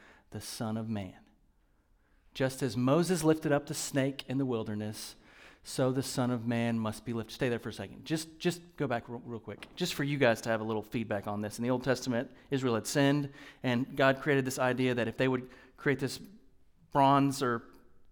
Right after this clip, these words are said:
snake to hold up in front, any man who would look upon that, their sins would be forgiven. It was kind of like a type to teach, "Someone is coming, Jesus is coming," and just like that, if you hold that up,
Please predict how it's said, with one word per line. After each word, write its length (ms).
snake 440
to 80
hold 220
up 120
in 80
front, 320
any 120
man 180
who 60
would 100
look 160
upon 380
that, 200
their 100
sins 200
would 80
be 100
forgiven. 540
It 100
was 140
kind 140
of 60
like 100
a 40
type 440
to 100
teach, 400
"Someone 320
is 140
coming, 560
Jesus 340
is 80
coming," 320
and 160
just 240
like 280
that, 380
if 140
you 80
hold 200
that 160
up, 220